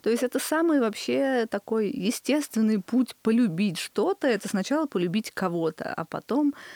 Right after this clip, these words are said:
ам, полюбишь и все остальное. Вот я, например, недавно выступала на карьерном дне,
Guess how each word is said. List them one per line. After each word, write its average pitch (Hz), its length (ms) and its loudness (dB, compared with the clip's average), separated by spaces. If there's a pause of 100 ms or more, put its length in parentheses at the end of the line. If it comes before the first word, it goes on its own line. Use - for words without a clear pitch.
(200)
ам, 156 680 -4
полюбишь 220 600 0
и 196 340 -2
все 214 180 0
остальное. 196 600 -2 (440)
Вот 175 180 -2
я, 214 100 2
например, 226 420 2
недавно 220 800 0
выступала 214 760 -2
на 208 480 0 (480)
карьерном 220 760 2
дне, 208 480 0